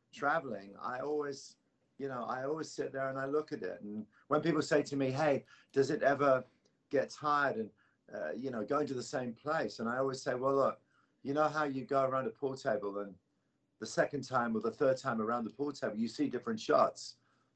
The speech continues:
And that's how I would encourage people to look at cities. Think of a pool table. You always see a different shot. And I think that the kids are seeing this for the very first time. And most of the time,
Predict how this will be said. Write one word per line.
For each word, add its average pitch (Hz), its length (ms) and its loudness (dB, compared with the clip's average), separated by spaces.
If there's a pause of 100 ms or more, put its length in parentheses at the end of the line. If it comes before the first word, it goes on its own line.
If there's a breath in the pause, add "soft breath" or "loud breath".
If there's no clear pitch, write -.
(140)
And 120 100 -2
that's 175 260 6
how 151 200 4
I 143 80 6
would 139 140 0
encourage 127 500 -4
people 110 300 -8
to 123 60 -8
look 110 260 -2
at 104 60 -8
cities. - 520 -4 (280 soft breath)
Think 139 160 4
of 113 60 4
a 117 60 0
pool 127 240 4
table. 95 480 0 (240 soft breath)
You 120 100 8
always 135 220 10
see 127 120 2
a 107 60 4
different 110 360 -2
shot. 95 380 2 (340)
And 104 500 -2
I 117 100 0
think 127 300 -6
that 117 140 0
the 110 60 -10
kids 156 440 0
are 107 40 -4
seeing 120 320 0
this 113 140 0
for 113 120 -6
the 107 140 0 (100)
very 156 300 10
first 127 400 0
time. 92 300 -6 (500)
And 113 420 -2
most 170 280 0
of 170 100 -2
the 151 60 -8
time, 107 360 -4